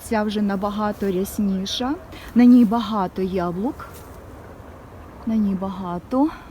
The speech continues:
буде яблук. А, і ось там, з цієї сторони. Це я так, друзі,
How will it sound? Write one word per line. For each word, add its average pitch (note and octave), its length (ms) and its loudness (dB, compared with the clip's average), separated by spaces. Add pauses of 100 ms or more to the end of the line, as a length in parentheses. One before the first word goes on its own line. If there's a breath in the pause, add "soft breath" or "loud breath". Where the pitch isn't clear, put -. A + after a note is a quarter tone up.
(240 loud breath)
буде C4 280 2
яблук. C4+ 640 2 (720 soft breath)
А, G#3 220 2
і G#3+ 120 0
ось G3 240 2
там, A#3 400 2 (400 loud breath)
з - 140 -16
цієї G3+ 420 -2
сторони. C#4 600 2 (1200 loud breath)
Це C4 220 4
я C4 180 4
так, B3 360 -2 (120)
друзі, A#3 640 4